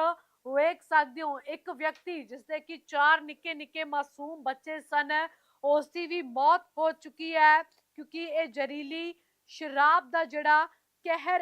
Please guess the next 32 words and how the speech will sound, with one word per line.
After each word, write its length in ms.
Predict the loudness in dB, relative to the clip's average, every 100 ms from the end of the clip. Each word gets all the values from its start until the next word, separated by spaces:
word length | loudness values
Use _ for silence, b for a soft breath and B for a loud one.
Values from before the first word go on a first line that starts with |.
| -2
ਇਸ 260 | -6 -8 -4
ਵੇਲੇ 260 | -2 0 -2 -8 _ -12
ਵੇਖਣ 600 | -6 0 0 -2 -4 -4
ਨੂੰ 180 | -4 -6
ਮਿਲ 240 | -2 -2 -2
ਰਿਹਾ 220 | 0 0
ਹੈ। 80 | 0
ਤਾਂ 260 | 2 4 2 0
ਪੰਜ 300 | 0 0 -4
ਪਿੰਡਾਂ 440 | -8 -6 0 0
ਦੇ 140 | 0 -2
ਵਿੱਚ 320 | -4 -6 -10 -16
ਚੌਦਾਂ 500 | -6 -2 2 2 2
ਮੌਤਾਂ 460 | 0 -2 0 0 0
ਹੁਣ 380 | -2 -4 -2
ਤੱਕ 300 | 2 0 0 -4
ਹੋ 100 | -10
ਚੁੱਕੀਆਂ 460 | -10 -16 -10 -6 -2
ਨੇ। 260 | -2 -4 b b b -10
ਇਹਨਾਂ 260 | -2 -2
ਮੌਤਾਂ 480 | -2 -2 -4 -2 -4
ਦੀ 120 | -4 -10 -8
ਗਿਣਤੀ 560 | -8 -10 -12 -12 -12 -16 _ _ _
ਵੱਧ 300 | 2 2 0 -6
ਦੇ 140 | -4
ਵਿੱਚ 280 | -2 -4 -6
ਵੀ 120 | -14 -2
ਵਾਧਾ 380 | 0 2 2
ਹੋ 180 | 2 -2
ਸਕਦਾ 360 | -2 -2 -2 -6
ਹੈ, 40 |
ਕਿਉਂਕਿ 520 | -8 -10 -12 -8 -8